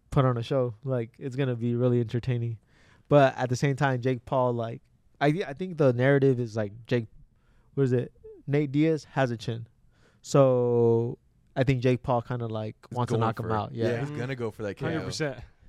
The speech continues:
Speaker 1: Yeah, so that's the whole thing. Like, I think Jake Paul really wants to, like, prove himself from losing. I think he lost to,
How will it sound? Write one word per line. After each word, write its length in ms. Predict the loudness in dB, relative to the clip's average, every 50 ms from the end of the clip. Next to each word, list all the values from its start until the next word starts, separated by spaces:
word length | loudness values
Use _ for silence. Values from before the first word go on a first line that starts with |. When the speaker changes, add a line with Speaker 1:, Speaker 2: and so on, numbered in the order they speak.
| -20 -20 -20 -16 -12
Speaker 1:
Yeah, 160 | -10 -10 -10
so 140 | -8 -4 0
that's 200 | 2 2 2 4
the 80 | 2 2
whole 160 | 2 2 -2 -2
thing. 280 | -4 -8 -10 -10 -10
Like, 240 | -8 -8 -8 -8 -10 -16 _ _ _ _ _ -4
I 20 | -2
think 160 | -2 0 4
Jake 220 | 4 2 2 2
Paul 200 | 0 0 2 2
really 160 | 2 2 0
wants 240 | 0 -2 -4 -6 -8
to, 80 | -10 -12
like, 260 | -12 -10 -12 -12 -14 -16 -20 -20 -20 _ _ -20 -20 _ _ _ _ _ _ _ _ _ 6
prove 220 | 8 8 8 8
himself 420 | 6 4 0 -2 -2 -2 -2 -2
from 220 | -2 -4 -6 -4 0
losing. 460 | 0 0 0 0 -2 -4 -6 -8 -14 -20 _ -20 -20 _ _ _ _
I 200 | -8 -6 -4 -4
think 180 | -4 -6 -6 -6
he 60 | -4
lost 300 | -4 -6 -6 -8 -12 _
to, 140 | -16 -16 -16